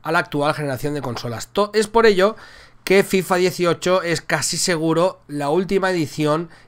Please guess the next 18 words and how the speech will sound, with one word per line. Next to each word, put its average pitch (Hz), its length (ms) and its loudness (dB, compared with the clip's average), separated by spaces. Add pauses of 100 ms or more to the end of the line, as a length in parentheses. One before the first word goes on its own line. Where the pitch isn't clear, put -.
en 127 140 -8
salir 143 300 -2
en 135 140 -2
P 160 120 -2
S 135 160 -2
tres 139 400 -4 (120)
y 151 160 -2
trescientos 131 400 -8
sesenta. 95 420 -14 (340)
Además, 160 440 4
en 175 40 -2
este 180 180 -2
informe 165 440 0
se 165 120 -4
muestra 151 300 -4
una 143 200 -4
clara 151 500 -2
intención 151 800 0